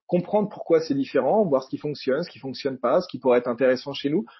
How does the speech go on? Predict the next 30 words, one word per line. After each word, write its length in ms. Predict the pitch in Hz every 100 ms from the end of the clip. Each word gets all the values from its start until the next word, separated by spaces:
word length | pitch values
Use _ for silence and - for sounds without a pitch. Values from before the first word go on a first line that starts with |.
| _
comprendre 380 | 156 151 170 160
pourquoi 340 | 156 - 160
elles 80 | 147
l'ont 120 | 147
fait, 300 | 135 143 196 - _ _ _
euh, 480 | 123 123 127 127 127 117 -
et, 300 | 165 180 156
euh, 160 | 139 -
et 80 |
tout 120 | 151 165
ça 180 | 220
va 140 | 180 143
amener 260 | 139 156
en 80 | 156
fait 180 | - 165
énormément 520 | 135 139 143 143 151
de, 560 | 143 120 117 117 101 92
de 100 | 135
questions. 440 | - 135 - 247 - _ _ _ _ _ -
Il 80 | 131
y 40 |
a 60 | 120
un 120 | 131
outil 260 | 151 156 190
que 120 | 117
je 80 | -
trouve 360 | - 135 120
particulièrement 600 | - 151 - - 156 147 139
intéressant 460 | 139 131 127 143
aussi, 340 | 120 - 170